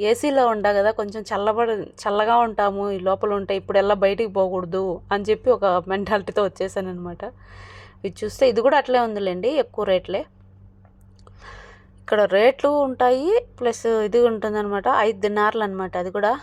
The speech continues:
అది కూడా పదకొండు వందలు, పన్నెండు వందలు పడుతుందండి. తీసుకున్-,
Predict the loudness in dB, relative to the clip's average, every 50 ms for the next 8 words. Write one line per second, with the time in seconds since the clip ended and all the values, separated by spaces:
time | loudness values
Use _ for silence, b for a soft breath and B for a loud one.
0 | -6 -4 -2 0 2 2 2 2 2 0 0 -2 -4 -2 -4 -4 -4 -4 -4 -4
1 | -2 -2 -2 -2 -2 -2 -2 -4 -6 -6 -6 -6 -6 -6 -4 -6 -8 -8 -10 -10
2 | -8 -8 -8 -6 -6 -8 -8 -10 -12 -18 -20 -20 -20 -20 -20 -20 B B B B
3 | B B B B B B B B B -6 -2 -2 -2 -2 -2 -2 -2 -2 -2 -4